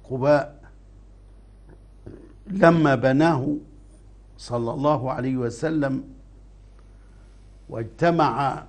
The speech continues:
فيه المسلمون قبل أن يدخل المدينة، كان المنافقون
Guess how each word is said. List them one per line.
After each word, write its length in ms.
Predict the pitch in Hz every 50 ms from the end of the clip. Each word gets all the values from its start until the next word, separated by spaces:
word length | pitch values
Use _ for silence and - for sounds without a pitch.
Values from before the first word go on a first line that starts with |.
| - - - -
فيه 760 | - - - 175 175 165 143 127 143 135 131 135 - 156 151
المسلمون 1000 | 127 123 127 127 123 - - - 131 135 135 139 147 165 180 175 165 156 - - - - - - - - - -
قبل 340 | 156 156 147 131 139 139 139
أن 260 | 139 151 160 143 131
يدخل 800 | 131 127 127 123 - - - - - 165 175 156 143 131 135 135 - - - - - - 170
المدينة، 760 | 160 139 135 135 139 123 127 156 165 160 147 143 120 - - - - - - - - - - - - - - - - - - - - - - - - - -
كان 280 | 175 180 190 202 196
المنافقون 1400 | 190 180 175 165 156 160 160 160 156 151 - - 156 156 147 - - 147 202 226 220 208 208 196 - - -